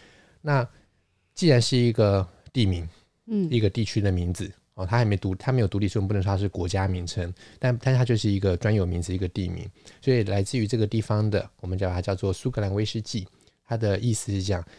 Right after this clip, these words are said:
Speaker 1: 那讲回来，为什么，呃，Scotch whisky，Scotch 就是，就是苏格兰威士忌呢？你可以这样去想象，Scotch whisky，凡是叫 Scotch 的，都会是 whisky，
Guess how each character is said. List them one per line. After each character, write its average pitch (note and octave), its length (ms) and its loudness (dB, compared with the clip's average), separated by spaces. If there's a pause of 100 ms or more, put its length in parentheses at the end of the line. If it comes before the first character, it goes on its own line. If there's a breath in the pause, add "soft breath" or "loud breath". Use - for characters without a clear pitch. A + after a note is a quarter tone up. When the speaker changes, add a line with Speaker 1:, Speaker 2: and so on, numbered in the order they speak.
(360 loud breath)
Speaker 1:
那 D#3 260 0
讲 G#2 200 0
回 B2 140 4
来， C#3 100 4
为 C#3 140 4
什 A2+ 160 2
么， F#2+ 280 0 (600)
呃， G2 340 2
Scotch - 400 -2
whisky，Scotch A2 920 -2
就 A2+ 80 0
是， G#2 460 -2
就 A#2 120 -2
是 G#2+ 60 0
苏 A#2 160 -2
格 G2+ 60 2
兰 F#2 100 2
威 G2 100 0
士 G2 120 -2
忌 G2 140 -2
呢？ F2 240 -4 (300)
你 A2 80 -10
可 C3+ 80 4
以 D#3+ 40 4
这 C#3+ 100 0
样 C3+ 60 4
去 C3 100 -2
想 F#2+ 200 -2
象， F2 280 -2 (720 soft breath)
Scotch - 440 -2
whisky， A2 540 -4 (840)
凡 A#2 200 2
是 D#3+ 140 2
叫 C#3+ 160 2
Scotch - 640 -2
的， - 80 -20 (560)
都 B2 120 2
会 B2 100 6
是 G#2+ 140 -2
whisky， G2 400 -4